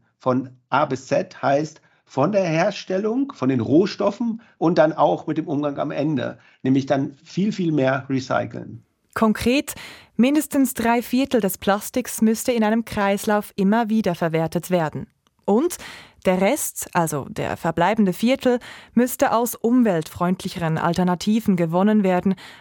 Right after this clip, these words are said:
Speaker 2: als aus dem heutigen Erdöl. Man könnte Plastik zum Beispiel aus nachwachsenden Rohstoffen wie Mais herstellen oder aus dem Klimagas C O zwei.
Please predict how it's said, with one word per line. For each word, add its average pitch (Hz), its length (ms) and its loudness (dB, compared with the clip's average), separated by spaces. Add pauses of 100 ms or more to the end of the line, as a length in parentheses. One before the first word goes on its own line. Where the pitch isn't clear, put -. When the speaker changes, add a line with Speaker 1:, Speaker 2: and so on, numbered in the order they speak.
Speaker 2:
als 190 240 0
aus 190 200 -2
dem 202 200 0
heutigen 165 380 0
Erdöl. 156 600 -2 (460)
Man 220 140 2
könnte 285 260 0
Plastik - 580 -4
zum 220 140 4
Beispiel 214 560 0
aus 170 340 -2
nachwachsenden 180 720 0
Rohstoffen 175 720 0
wie 165 100 2
Mais 170 460 2
herstellen 185 580 2 (460)
oder 214 420 2
aus 185 160 -2
dem 185 180 2
Klimagas 185 760 2
C 160 180 0
O 190 100 0
zwei. 156 460 -2